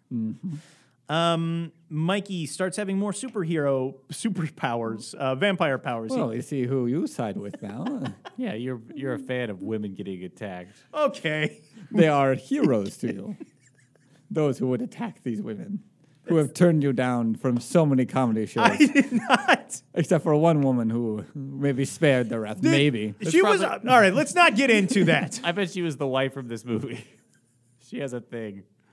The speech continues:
Speaker 2: Uh, more horniness. Uh, eventually, we get to Revoleaks. I think maybe my favorite <laughs> part of this pilot, which includes what
Speaker 3: Two
Speaker 2: I assume is, like, a sexy female Alex Jones, but without the conservative
Speaker 1: Well, they're,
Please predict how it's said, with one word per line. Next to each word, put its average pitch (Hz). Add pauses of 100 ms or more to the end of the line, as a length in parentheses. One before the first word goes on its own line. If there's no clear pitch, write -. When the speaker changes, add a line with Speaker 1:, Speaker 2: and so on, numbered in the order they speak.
(840)
Speaker 2:
Uh, 220
more 214
horniness. 202
Uh, 170
eventually, 233
we 175
get 220
to 214 (380)
Revoleaks. 156
I 151
think 214
maybe 185
my 165
favorite 156 (300)
<laughs> -
part 151
of 127
this 123
pilot, 107 (540)
which 156
includes 160 (720)
what 190
Speaker 3:
Two -
Speaker 2:
I 427
assume 330
is, 170
like, 170
a 147
sexy 285
female 226
Alex 175
Jones, 143
but 151
without 175
the 170
conservative 143
Speaker 1:
Well, -
they're, 285